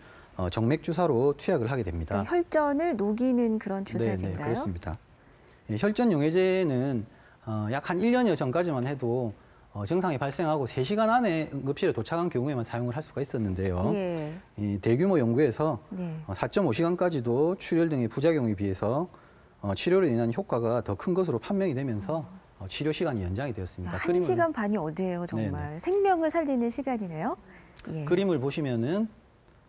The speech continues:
Speaker 1: 어, 혈전용해제 투약 전에
Speaker 2: 음.
Speaker 1: 이렇게 중뇌동맥 이 부분이 끊어지면서,
Speaker 2: 막혔었는데.
Speaker 1: 예, 혈류가 원입으로 잘 가지 않는 모습을 볼 수 있는데요.
Speaker 2: 네.
Speaker 1: 어, 혈전용해제를 투약한 이후에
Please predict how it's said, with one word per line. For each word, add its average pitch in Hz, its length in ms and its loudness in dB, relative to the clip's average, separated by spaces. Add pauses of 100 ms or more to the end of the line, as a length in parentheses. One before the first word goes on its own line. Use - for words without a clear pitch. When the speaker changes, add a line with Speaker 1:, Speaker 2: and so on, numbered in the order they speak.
Speaker 1:
어, 107 400 -4
혈전용해제 165 560 -2
투약 196 320 -2
전에 156 500 -2
Speaker 2:
음. 202 100 -4
Speaker 1:
이렇게 175 220 -6
중뇌동맥 110 760 -2 (120)
이 147 300 -4
부분이 139 480 -4 (420)
끊어지면서, 196 680 2
Speaker 2:
막혔었는데. 160 340 -4
Speaker 1:
예, 113 60 -2
혈류가 156 720 -2
원입으로 117 440 -2
잘 107 200 -4
가지 160 200 -2
않는 113 200 0
모습을 147 260 -4
볼 123 120 -4
수 - 120 -8
있는데요. 113 500 -2
Speaker 2:
네. 175 340 -6 (220)
Speaker 1:
어, 98 180 -6
혈전용해제를 139 680 0
투약한 143 420 -2
이후에 131 460 -2